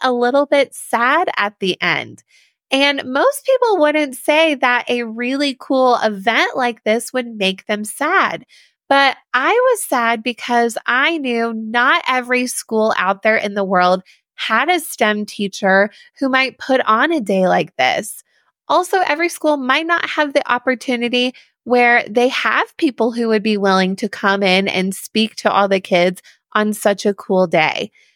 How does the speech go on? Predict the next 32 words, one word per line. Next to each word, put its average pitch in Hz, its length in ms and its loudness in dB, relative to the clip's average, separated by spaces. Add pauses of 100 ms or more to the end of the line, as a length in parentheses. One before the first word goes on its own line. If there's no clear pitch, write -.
(180)
Also, 349 680 2
a 254 100 -4
lot 262 340 -2
of 539 200 2
times 262 480 0
when 220 320 -2
kids 226 540 0
have 208 400 0
a 190 160 2
stem 196 500 -4
career 180 460 0
day, 240 340 2 (380)
they 277 80 2
usually 320 720 2
don't 277 280 -2
have 233 360 -2
this 254 200 0
kind 233 300 -4
of 220 100 -2
experience 233 960 0 (300)
until 247 320 0
they 277 140 2
get 233 260 -2
to 226 400 2
middle 196 400 2
school 190 400 0
or 185 80 0
high 170 320 -2
school. 180 480 -2 (460)
And 262 380 0
most 208 500 -2
of 554 80 2